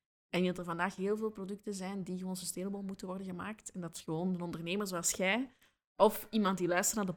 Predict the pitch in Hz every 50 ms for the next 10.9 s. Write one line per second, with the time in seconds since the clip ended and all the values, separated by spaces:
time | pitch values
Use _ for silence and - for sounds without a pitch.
0 | 190 196 - - - 247 254 - - - - - - - 180 180 180 160 156 156
1 | - - 160 180 175 185 196 208 202 - 208 196 185 185 170 160 175 202 214 226
2 | 214 214 214 - 190 196 208 202 214 208 - - - 170 175 170 170 170 165 165
3 | 165 160 165 165 170 202 202 - - 185 - - 165 165 170 185 - - 233 220
4 | - 262 269 - _ _ _ _ _ _ _ _ - 196 196 190 185 - 202 202
5 | 214 208 - 196 - - - 180 165 160 156 - 190 185 175 175 170 175 180 175
6 | 175 - 165 156 156 165 - 131 156 170 180 - _ _ _ _ _ - - _
7 | _ _ _ _ _ _ - - 170 160 156 165 185 185 - 214 196 185 175 180
8 | 185 - 160 156 160 160 - - _ _ _ _ _ _ _ _ _ - 196 160
9 | 160 160 160 151 - - - 170 175 180 - - - 165 - - _ - 160 165
10 | 170 165 165 165 175 196 202 180 - - - 156 - - - - - -